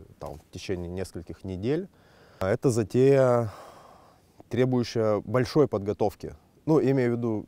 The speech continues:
да, и моральной, и физической, и как бы материальной. То есть вот с этим всем как бы можно, но это будет скорее что-то впроголодь. Как вы заметили, здесь нет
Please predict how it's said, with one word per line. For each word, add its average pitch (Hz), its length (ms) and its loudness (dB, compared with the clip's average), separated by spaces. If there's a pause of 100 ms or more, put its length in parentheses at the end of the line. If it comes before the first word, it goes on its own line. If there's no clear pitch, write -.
да, 101 320 0
и 101 80 -4
моральной, 120 840 2
и 92 160 -8
физической, 110 960 -4
и 98 340 -6
как 98 220 -2
бы 98 160 -4
материальной. 98 640 -2
То - 100 -12
есть 80 160 -12
вот - 140 -16 (160)
с - 100 -4
этим 127 240 6
всем 135 220 2
как 127 140 2
бы 120 100 0
можно, 156 500 4 (160)
но 107 260 0
это 120 160 0
будет 117 280 2
скорее 117 340 2
что-то 104 300 -2
впроголодь. 101 480 2
Как 85 160 -10
вы 98 120 -6
заметили, 113 460 0
здесь 101 280 -4
нет 131 200 0